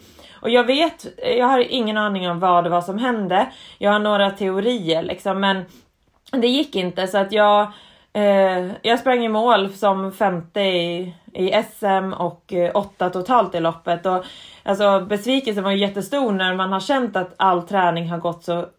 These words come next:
sjukt bra. Eh, man kände att så här, all, öppningsfarten var jättebra, allt kändes så kontrollerat. Eh, så att, eh, då vill man ju bara att det ska, man ska ha dagen. Men det är ju små marginaler, det är mycket som händer under ett maraton.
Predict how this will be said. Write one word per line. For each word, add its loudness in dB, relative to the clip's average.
sjukt -2
bra. 2
Eh, 2
man 0
kände 2
att -2
så -2
här, 4
all, 4
öppningsfarten -2
var -4
jättebra, -2
allt 2
kändes -4
så -6
kontrollerat. 0
Eh, -2
så -2
att, 0
eh, 0
då 0
vill 0
man 0
ju -2
bara 2
att -6
det -4
ska, -6
man -2
ska -4
ha 2
dagen. 0
Men -4
det -2
är 2
ju 0
små 0
marginaler, 2
det -2
är 0
mycket -6
som -6
händer -2
under -4
ett -4
maraton. -2